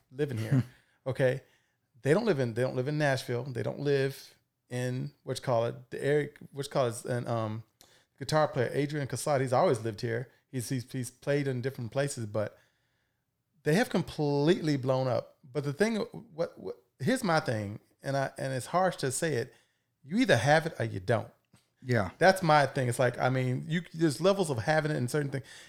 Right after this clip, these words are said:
Speaker 1: You might be where you at. Like Bill Withers said, "Look around. This might be as good as it gets for you." 'Cause, but I've never seen a band blow up like that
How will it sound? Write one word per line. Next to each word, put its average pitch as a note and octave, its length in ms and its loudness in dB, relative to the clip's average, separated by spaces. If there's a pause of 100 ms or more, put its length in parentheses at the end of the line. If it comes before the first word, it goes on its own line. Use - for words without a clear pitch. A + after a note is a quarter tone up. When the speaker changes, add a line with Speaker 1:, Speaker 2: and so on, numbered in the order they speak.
Speaker 1:
You F#3+ 140 2
might G#3 340 2
be F3 160 2
where D#3+ 220 0
you D3 200 2
at. D3 360 2
Like B2+ 180 0
Bill D#3+ 160 2
Withers C#3 360 -2
said, C3+ 100 -4
"Look G3 180 -2
around. D3+ 340 0
This - 140 -8
might E3 240 2
be D3+ 80 0
as B2+ 120 -2
good C#3+ 200 -2
as C3 100 -4
it A2 140 -8
gets C#3+ 240 -4
for - 100 -8
you." - 240 -6 (400)
'Cause, D3 100 -2
but D#3 100 6
I've D#3 120 10
never E3 400 6
seen D#3+ 680 -2 (1120)
a C#3+ 60 -4
band C3 720 2
blow C3+ 340 8
up F3+ 160 6
like A#2+ 200 2
that B2 360 2